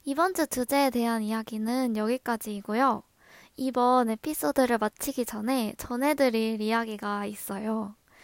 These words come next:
너무 갑작스럽지만 이번 에피소드를 마지막으로 위레버 팟캐스트가 잠시 쉬어가기로 결정을 했습니다.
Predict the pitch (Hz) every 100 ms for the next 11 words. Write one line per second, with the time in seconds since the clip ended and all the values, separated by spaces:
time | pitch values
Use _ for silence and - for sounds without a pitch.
0 | - - - _ 240 254 302 294 254 -
1 | 254 - 226 220 - 214 254 208 - _
2 | _ - _ 269 262 294 247 226 285 285
3 | 294 262 233 208 208 240 254 214 208 269
4 | - _ _ 254 254 285 277 262 311 -
5 | 359 - - 226 262 381 - - 233 233
6 | 233 247 240 240 359 392 370 294 254 226
7 | 220 226 226 208 233 220 - 240 226 226
8 | 247 - 302 226 208 -